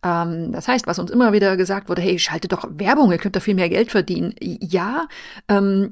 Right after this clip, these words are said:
ich selbst mag es aber gar nicht, Webseiten zu sehen, die von Werbebannern, äh, ja, einfach zugemüllt sind, <laughs> nenne ich's jetzt mal so.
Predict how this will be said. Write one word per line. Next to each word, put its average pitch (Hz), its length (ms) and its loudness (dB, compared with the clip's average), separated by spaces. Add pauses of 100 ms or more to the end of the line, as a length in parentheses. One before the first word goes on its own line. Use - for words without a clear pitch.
(140)
ich 226 200 2
selbst 202 400 -2
mag 190 220 -4
es 180 140 -8
aber 175 320 -6 (120)
gar 175 220 -2
nicht, 269 340 -2 (380)
Webseiten 185 560 -2
zu 185 140 -6
sehen, 185 340 2
die 180 140 -4
von 175 180 -4
Werbebannern, 180 960 -4
äh, 170 760 -8
ja, - 80 -6 (220)
einfach - 460 -8 (560)
zugemüllt 233 600 6
sind, 277 300 6
<laughs> - 60 8
nenne 240 200 10
ich's 247 140 4
jetzt 226 180 -2
mal 214 200 -2
so. 226 180 0